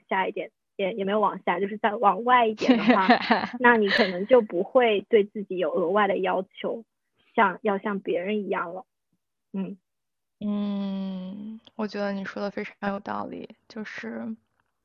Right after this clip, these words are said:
Speaker 2: 以，不要以别人的 standard，或者是外，所谓世俗外界的 standard 来要求自己，那样会，会很辛苦。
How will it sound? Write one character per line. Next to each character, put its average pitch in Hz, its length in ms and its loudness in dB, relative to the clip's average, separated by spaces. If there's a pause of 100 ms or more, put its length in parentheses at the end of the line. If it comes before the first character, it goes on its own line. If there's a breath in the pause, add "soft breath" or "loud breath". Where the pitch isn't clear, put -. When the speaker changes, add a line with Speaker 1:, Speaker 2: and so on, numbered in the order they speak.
(1400 loud breath)
Speaker 2:
以， 202 160 -8
不 196 160 0
要 226 180 6
以 226 120 2
别 185 300 4
人 214 160 4
的 202 80 -2
standard， 202 520 -2
或 202 160 -2
者 196 160 -4
是 202 200 -6
外， 196 460 0
所 - 220 -6
谓 185 140 0
世 214 260 -4
俗 190 200 -10
外 196 180 -2
界 196 160 -4
的 180 60 -4
standard 185 420 -6
来 165 160 -4
要 165 180 -4
求 - 240 -14
自 - 240 -20
己， - 340 -16
那 - 80 -10
样 65 160 -6
会， - 140 -14 (520)
会 - 140 -10
很 180 140 -10
辛 202 260 -16
苦。 - 220 -18